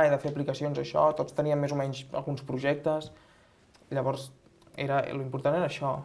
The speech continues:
era, doncs, intentar ser tu mateix, caure bé, i per això, diguéssim, aquest, com que era, tenia aquesta part més informal, més personal, no crec que...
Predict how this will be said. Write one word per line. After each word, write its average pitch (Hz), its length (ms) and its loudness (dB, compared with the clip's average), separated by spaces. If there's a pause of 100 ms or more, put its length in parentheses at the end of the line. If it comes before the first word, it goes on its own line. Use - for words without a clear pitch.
(200)
era, 143 220 -2
doncs, 135 240 -6
intentar 131 360 0 (520)
ser 151 100 -6
tu 151 100 -2
mateix, 165 380 0
caure 143 240 0
bé, 147 140 -2 (600)
i 135 300 -8 (580)
per 127 80 -4
això, 147 220 -4
diguéssim, 147 320 2
aquest, 139 240 -2 (180)
com 135 140 -6
que 139 100 0
era, 147 140 4 (240)
tenia 143 240 -2
aquesta 151 260 -2
part 143 220 0
més 139 160 -4 (340)
informal, 143 560 2
més 143 160 -4
personal, 147 540 -2 (880)
no 139 100 -4
crec 143 160 -2
que... 139 120 4